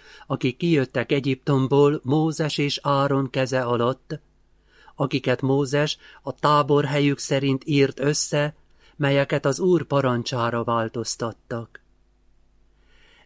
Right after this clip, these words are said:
Elindultak tehát Izrael fiai Ramszeszből az első hónapban, az első hónap tizenötödik napján, a pászka másnapján, hatalmas kéz által,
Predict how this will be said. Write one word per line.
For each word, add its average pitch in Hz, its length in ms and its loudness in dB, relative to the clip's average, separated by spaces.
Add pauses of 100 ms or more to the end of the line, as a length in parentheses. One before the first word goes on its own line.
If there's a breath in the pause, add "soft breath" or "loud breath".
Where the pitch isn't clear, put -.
Elindultak 135 800 2
tehát 131 400 0
Izrael 117 560 0
fiai 127 540 -2 (300 soft breath)
Ramszeszből 143 960 0
az 139 140 0
első 160 520 0
hónapban, 127 800 2 (320 loud breath)
az 135 180 -6
első 160 460 2
hónap 151 480 -2
tizenötödik 147 840 0
napján, 127 680 -2 (400)
a - 80 -18
pászka 131 520 0
másnapján, 131 920 -2 (300 loud breath)
hatalmas 139 680 0
kéz 147 360 -2
által, 147 680 0